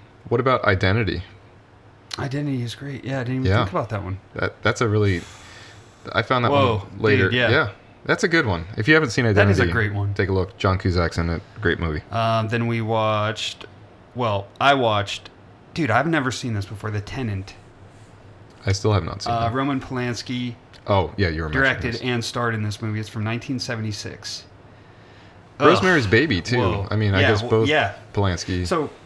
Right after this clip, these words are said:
Speaker 2: Rosemary's Baby was part of a, I guess they actually say this was part of a trilogy. Um,
Speaker 1: Hmm.
Speaker 2: a, a trilogy about apartment, uh, like, shit that can go, I guess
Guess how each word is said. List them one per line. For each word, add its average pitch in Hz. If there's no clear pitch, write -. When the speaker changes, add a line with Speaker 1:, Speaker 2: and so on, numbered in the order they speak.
Speaker 2:
Rosemary's 147
Baby 135
was 113
part 131
of 113
a, 110
I 117
guess 160
they 117
actually 120
say 104
this 107
was 110
part 113
of 101
a 101
trilogy. 104
Um, 92
Speaker 1:
Hmm. 180
Speaker 2:
a, 143
a 143
trilogy 151
about 117
apartment, 127
uh, -
like, 143
shit -
that 190
can 170
go, 147
I 151
guess 170